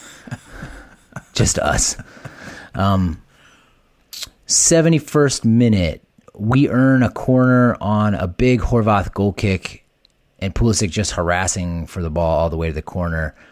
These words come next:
On the ensuing corner, Pulisic plays a good ball and McKennie gets good contact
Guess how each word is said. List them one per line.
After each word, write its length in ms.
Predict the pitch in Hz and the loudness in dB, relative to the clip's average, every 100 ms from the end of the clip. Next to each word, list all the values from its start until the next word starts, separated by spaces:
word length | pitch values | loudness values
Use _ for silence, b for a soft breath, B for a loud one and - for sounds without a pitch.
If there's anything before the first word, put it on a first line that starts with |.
| b b b b _ _ | b b b b _ _
On 160 | - 98 | -2 0
the 100 | 101 | 2
ensuing 360 | 98 - 113 107 | 2 2 2 2
corner, 580 | 113 104 104 101 98 - | 0 2 2 2 -2 -6
Pulisic 400 | - 110 - 101 | -2 0 0 -4
plays 200 | - 101 | -2 -2
a 40 | 85 | -2
good 280 | 92 90 | -4 -4
ball 480 | 92 87 87 87 87 | -2 0 2 0 -2
and 340 | - 90 85 82 | -6 -6 -4 -6
McKennie 400 | - 92 90 76 | -6 -4 -4 -4
gets 280 | 87 - - | -6 -8 -10
good 260 | - 85 | -8 -6
contact 640 | - 85 80 87 80 73 | -4 -6 -4 -4 -4 -6